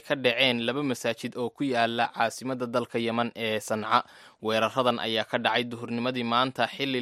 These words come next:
lagu jiray salaadii duhur. Laba masaajid oo kala ah Badar iyo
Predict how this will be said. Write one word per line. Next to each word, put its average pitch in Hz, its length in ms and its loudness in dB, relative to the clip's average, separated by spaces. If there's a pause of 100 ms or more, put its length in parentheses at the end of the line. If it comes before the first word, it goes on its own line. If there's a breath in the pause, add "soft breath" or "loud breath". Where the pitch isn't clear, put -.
lagu 135 320 -2
jiray 120 320 -2
salaadii 117 480 2
duhur. 120 320 -4
Laba 123 160 2
masaajid 113 560 -4
oo 120 100 -2
kala 113 260 2 (120)
ah - 60 0 (340 loud breath)
Badar 147 400 6
iyo 113 400 0